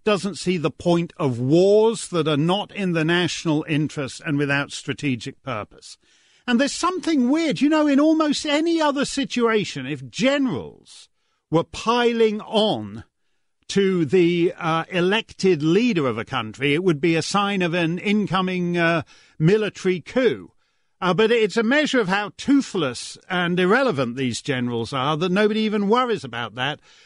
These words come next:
They just, oh, they just pretend to be shocked. "Oh, Colin Powell. Oh, he's a rock-ribbed Republican." Admittedly, he hasn't voted Republican in sixteen years, uh, because he voted for Obama in two thousand eight and Obama in two thousand twelve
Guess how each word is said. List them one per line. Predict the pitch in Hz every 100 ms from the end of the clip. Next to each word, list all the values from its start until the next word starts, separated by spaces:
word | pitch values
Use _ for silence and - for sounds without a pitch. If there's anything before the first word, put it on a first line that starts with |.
| _ -
They | 175
just, | 160 196 - -
oh, | 170 233 165 139
they | 165
just | 190 220
pretend | - 190 208
to | 185
be |
shocked. | - 214 190
"Oh, | 190
Colin | - 302 320 320 302
Powell. | - 254 277 277 175 98 - - -
Oh, | 277 277
he's | 190 196 151
a | 139
rock-ribbed | 139 220 254 - 196 226 143 - _ _
Republican." | 180 185 254 240 226 185 170
Admittedly, | 214 302 277 262 247
he | 208
hasn't | 233 214 196
voted | 135 226 247 226 156
Republican | 165 - 175 170 180 165
in | 165
sixteen | 147 - 240 - 214 185 180
years, | 208 226 165 165 - - _ _
uh, | 160 165
because | 175 185 196
he | 180
voted | 165 220 - 196 165
for | - 202 175 175
Obama | 165 165 151 214 220 208 180
in | 165
two | - 202
thousand | 170 202 185 165 180
eight | 185 196
and | 180
Obama | 165 151 180 220 208 185
in | 156
two | 185 190
thousand | 196 180 175 180 160 160 -
twelve | 190 190 180